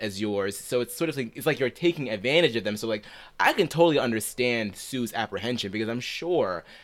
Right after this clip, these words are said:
having growing up with her sister, and now she has, she's, you know, been protecting Becky all this time, and she has a, a, a daughter with Down syndrome. It's like, she knows all about Down syndrome. She knows all about, you know, the things that she needs to do to help them live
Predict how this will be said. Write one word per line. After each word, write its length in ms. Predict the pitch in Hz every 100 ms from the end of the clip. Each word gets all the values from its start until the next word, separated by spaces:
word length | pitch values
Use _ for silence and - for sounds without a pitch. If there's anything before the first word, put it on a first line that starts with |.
| -
having 380 | - 127 120 117
growing 340 | 104 117 117
up 120 | 113 107
with 100 | 92
her 120 | 90
sister, 680 | - 196 202 175 165 156 151 - -
and 160 | 95 104
now 240 | 117 120
she 160 | 120 110
has, 340 | 107 98 95 - _ -
she's, 220 | 120 120 104
you 160 | 110
know, 80 | 107
been 160 | 101 101
protecting 360 | 110 113 98
Becky 260 | 101 185 175
all 120 | 160
this 140 | 156 151
time, 260 | - 139
and 60 | 117
she 80 | 110
has 120 | 98
a, 100 | 98 - -
a, 40 |
a 40 |
daughter 540 | 104 - 107 165 202 190
with 100 | 185
Down 240 | 180 170
syndrome. 320 | 170 165 156
It's 140 | 151 -
like, 240 | 143 131 - - -
she 180 | - 302
knows 200 | 285 226
all 160 | 202 185
about 200 | 156 131
Down 180 | 110 98
syndrome. 320 | 92 87 80
She 100 | 214
knows 200 | 247 226
all 200 | 202 208
about, 500 | 185 185 180 151 131
you 80 | 147
know, 120 | 147
the 80 | 139
things 460 | 135 180 175 175 156
that 240 | 147 135
she 140 | - 156
needs 240 | 147 -
to 100 | -
do 220 | 127 135
to 120 | 127 117
help 360 | 113 131 -
them 300 | 123 120 120 - - -
live 480 | 117 123 120 117